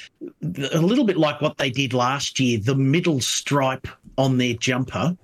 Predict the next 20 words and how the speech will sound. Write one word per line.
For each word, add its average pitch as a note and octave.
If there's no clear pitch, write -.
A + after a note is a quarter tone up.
Like, A2+
they C#3
wear, B2+
you A#2+
know, B2+
they, G#2
obviously F#2+
Hawthorn G2+
wear G2
brown F#2
stripes. -
Uh, A#2
the C3
middle C#3+
stripe B2+
is A2+
replaced A#2+
by A#2
a A2+
soldier, C3